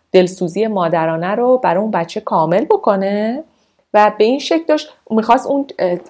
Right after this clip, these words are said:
نیتی که داشت برای خودش تو ذهن خودش، نقش خودش رو در واقع به عنوان یک مادر، نقش خودش رو کامل اجرا بکنه،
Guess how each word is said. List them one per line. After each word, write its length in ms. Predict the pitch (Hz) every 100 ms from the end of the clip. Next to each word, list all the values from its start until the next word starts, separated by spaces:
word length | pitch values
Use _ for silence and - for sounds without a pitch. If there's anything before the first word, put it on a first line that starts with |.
| -
نیتی 600 | 190 202 214 214 226 254
که 120 | 269 233
داشت 280 | 202 196
برای 180 | 185 185
خودش 340 | 185 190 190 190
تو 120 | 190
ذهن 300 | 180 190 185
خودش، 280 | 185 190 190
نقش 440 | 220 233 - 277
خودش 480 | 269 - 277 190 175
رو 60 |
در 180 | 175 165
واقع 200 | 160 175
به 80 | 190
عنوان 220 | 170 165
یک 200 | 165 165
مادر، 640 | 175 165 156 165 196 269 370 - - - - 277
نقش 260 | 349 -
خودش 360 | 415 415 427 403
رو 60 | 415
کامل 500 | 311 220 226 294 -
اجرا 320 | 220 196 247
بکنه، 680 | 381 440 320 240 240 254